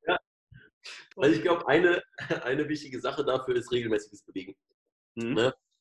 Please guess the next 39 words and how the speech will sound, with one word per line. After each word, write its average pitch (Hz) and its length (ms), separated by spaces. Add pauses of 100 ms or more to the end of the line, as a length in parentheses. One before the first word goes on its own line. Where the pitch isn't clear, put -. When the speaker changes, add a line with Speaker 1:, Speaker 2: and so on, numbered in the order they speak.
Speaker 1:
Also 113 400 (300)
Speaker 2:
Ist - 140
so. 110 60
Speaker 1:
erstens, 131 360
dass 131 160
ich 131 140
halt 117 180
gucke, 165 460 (560)
Punkt 147 180
Nummer 131 180
eins, 151 200
ich 139 100
hab 135 100
keine 113 200
Schmerzen. - 420 (200)
Ja, 110 160
das 110 160
ist - 100
schon - 140
mal 113 120
eine 98 180
Sache, 85 300
weil 107 220 (260)
jedes 180 240
Mal, 170 140
wenn 143 100
du 135 40
Schmerzen 143 540
hast 82 240
und 101 80
jedes 143 240
Mal, 127 120
wenn 131 100
du 120 100
im 107 140
Stress - 460
bist, - 320 (400)
Speaker 2:
Mhm. 113 220
Speaker 1:
was 117 160